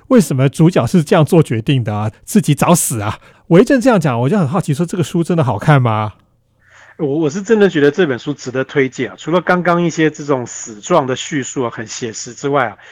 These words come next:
Speaker 2: 作者毕竟是一个有名的推理小说家，他在这个整个埋梗啊，整个剧情铺陈啊，很精彩，是属于那种本格式的推理小说。所以如果你从一开始啊，仔细看的话，诶，搞不好你也可以真的提早破案。
Speaker 1: <laughs>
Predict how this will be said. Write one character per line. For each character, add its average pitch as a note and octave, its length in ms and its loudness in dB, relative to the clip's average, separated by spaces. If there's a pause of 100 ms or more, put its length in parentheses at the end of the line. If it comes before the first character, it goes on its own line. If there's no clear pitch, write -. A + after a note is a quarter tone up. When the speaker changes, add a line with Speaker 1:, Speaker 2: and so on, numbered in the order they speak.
Speaker 2:
作 F3+ 200 2
者 A#2 200 -4
毕 D#3 160 -4
竟 C#3+ 160 -4
是 D3 160 -10
一 C3+ 40 -6
个 C3 180 -4
有 A2+ 140 -8
名 A2 140 -12
的 C3 80 -6
推 C3+ 220 -4
理 C3 100 -8
小 A#2 160 -10
说 A2 180 -16
家， G2 320 -8 (300)
他 G3+ 140 -2
在 G#3+ 120 0
这 G#3 140 -2
个 E3 100 2
整 C3 200 -4
个 C3 100 -6
埋 C3 300 -2 (120)
梗 G#2+ 220 -2
啊， G#2+ 140 -10
整 A#2 120 -12
个 B2+ 120 -6
剧 E3 240 -6
情 B2+ 240 -8
铺 D3 240 -8
陈 A#2 200 -10
啊， G2+ 140 -10 (180)
很 C#3+ 160 -4
精 F3 220 -2
彩， A#2 220 -8
是 - 160 -6
属 C3+ 180 -8
于 B2 60 -4
那 D3+ 80 -2
种 C#3+ 200 0
本 A#2 220 -2
格 B2+ 220 -4
式 - 180 -10
的 B2+ 140 -2
推 C3+ 180 -4
理 B2+ 80 -4
小 G#2+ 220 -10
说。 G2+ 260 -14 (240)
所 A#3+ 100 -4
以 G3 40 2
如 G3 80 0
果 G3 120 6
你 B2+ 120 -4
从 B2+ 180 -6
一 F3 60 0
开 D#3+ 180 0
始 - 160 -6
啊， G#2+ 100 -6
仔 - 200 -16
细 E3+ 240 -8
看 D3+ 260 0
的 A2+ 80 -10
话， A2+ 240 -2 (160)
诶， G#3 80 -2
搞 C#3+ 160 0
不 F#3 80 0
好 F#3 140 2
你 C#3 120 -2
也 C#3+ 120 0
可 - 120 -6
以 D#3 60 2
真 D#3+ 160 -4
的 D3+ 100 0
提 - 220 -10
早 A2+ 160 -10
破 A2 240 -10
案。 F#2 180 -10 (380)
Speaker 1:
<laughs> - 320 -18